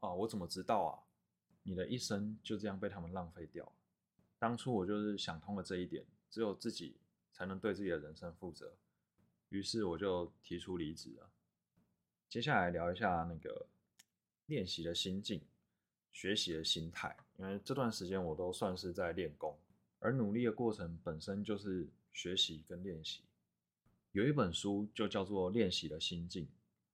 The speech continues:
我也是蛮推荐大家可以去看一下。如果你现在是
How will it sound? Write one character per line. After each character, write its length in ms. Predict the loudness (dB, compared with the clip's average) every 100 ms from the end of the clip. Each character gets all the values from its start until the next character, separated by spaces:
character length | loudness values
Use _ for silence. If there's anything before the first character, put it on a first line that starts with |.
| -2
我 100 | 2
也 80 | 2
是 180 | 2
蛮 200 | 0 -2
推 200 | -4 -4
荐 140 | -2 0
大 160 | 2
家 120 | 2 -2
可 160 | -4
以 60 | -8
去 140 | -8
看 200 | -6 -6
一 120 | -6
下。 260 | -8 -8 -8 _ _ _
如 120 | -10 0
果 180 | 0
你 100 | 0
现 160 | -4 -4
在 160 | -4 -4
是 320 | 0 -2